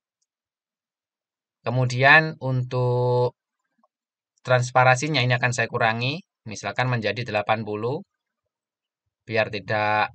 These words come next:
terlalu kontras dengan background. Nah,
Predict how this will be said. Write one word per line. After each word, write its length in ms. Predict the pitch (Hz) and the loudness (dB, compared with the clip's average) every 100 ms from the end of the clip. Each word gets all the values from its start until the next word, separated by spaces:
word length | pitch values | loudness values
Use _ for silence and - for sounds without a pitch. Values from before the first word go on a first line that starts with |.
| _ | _
terlalu 320 | - 110 110 107 | -8 -4 -4 -4
kontras 460 | 107 104 113 107 | -4 -4 -6 -6
dengan 180 | 107 107 | -6 -8
background. 640 | 104 98 - 127 135 220 _ _ _ _ _ _ _ _ _ _ _ _ _ _ _ - | -6 -6 0 0 0 -2 _ _ _ _ _ _ _ _ _ _ _ _ _ _ _ -12
Nah, 160 | 101 | -10